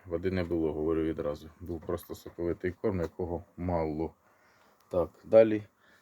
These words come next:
далі, далі гарна, потужна самиця. От від неї було одинадцять нутринят і, і, якщо вона буде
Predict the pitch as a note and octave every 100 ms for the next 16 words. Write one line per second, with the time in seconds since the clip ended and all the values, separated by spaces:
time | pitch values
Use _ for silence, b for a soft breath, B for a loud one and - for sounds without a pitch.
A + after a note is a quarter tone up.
0 | b G2+ G2+ G#2 G2 G2+ F#2 F#2 F#2+ F#2
1 | F#2 F2 - _ _ b b b b -
2 | F#2+ G2+ F2+ F#2+ F#2 - G#2 A#2 A#2 G#2
3 | F#2+ - B B B B - F#2 G2+ G2
4 | B2+ C3+ C3 A2 A2 A2+ G#2 G#2 A2 G#2
5 | - F2 - - _ A2 G2+ G2+ G2+ A2+
6 | B2 - _ _ A#2 A2 F#2+ F#2 _ -
7 | G#2 F#2+ F2+ - _ _ - - - F#2
8 | - - F#2 F2+ F2 F2+